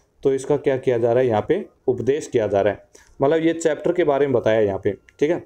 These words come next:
पुष्पित की परिभाषा नहीं दे रखी, चैप्टर के बारे में बताया। अब अगला देखना, कुछ ऐसे भी फूल होते हैं जिनके बाद फल नहीं लगता। तो इसका एग्जांपल याद रखना है कि कौन से फूल हैं जिनके बाद फल नहीं लगता। तो चमेली, तो चमेली का जो क्या होता है, चमेली का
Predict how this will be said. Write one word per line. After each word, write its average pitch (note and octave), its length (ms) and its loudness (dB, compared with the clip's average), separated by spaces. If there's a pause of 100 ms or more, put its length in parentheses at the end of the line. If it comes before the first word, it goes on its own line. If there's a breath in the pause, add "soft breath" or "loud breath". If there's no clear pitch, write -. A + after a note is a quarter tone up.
(120)
पुष्पित C3 300 -2
की C3 100 -4
परिभाषा B2+ 420 -2
नहीं A2+ 140 -2
दे A#2 120 2
रखी, B2+ 180 -2
चैप्टर B2 340 -2
के A2 60 0
बारे G#2 200 2
में G2 60 -6
बताया। G2 220 -6 (1300 soft breath)
अब C3 140 2
अगला D3+ 220 2
देखना, D#3 340 0 (380)
कुछ F3+ 200 -2
ऐसे D3+ 260 2
भी E3 120 0
फूल D#3+ 240 0
होते C#3+ 220 0
हैं C#3+ 180 -4 (120)
जिनके C3+ 300 0
बाद C3 320 -2
फल C3 100 2
नहीं C3+ 140 2
लगता। B2+ 300 0 (420)
तो C3+ 60 2
इसका C3 300 -2
एग्जांपल B2 480 0
याद B2+ 220 0
रखना B2 220 0
है C#3 120 -4 (340)
कि B2+ 80 0
कौन C3+ 260 0
से C#3+ 160 -2
फूल C#3 300 0
हैं C#3+ 160 -2 (440 soft breath)
जिनके C3 320 0
बाद B2+ 340 0 (260)
फल C#3+ 140 2
नहीं B2 140 2
लगता। G#2+ 340 0
तो - 180 -2
चमेली, G#2 460 0 (320 soft breath)
तो A2+ 40 0
चमेली C#3 460 0
का C#3+ 160 0
जो C3+ 160 0
क्या C3+ 120 0
होता B2+ 140 -2
है, F3 100 -6
चमेली C3 380 0
का F3+ 200 -2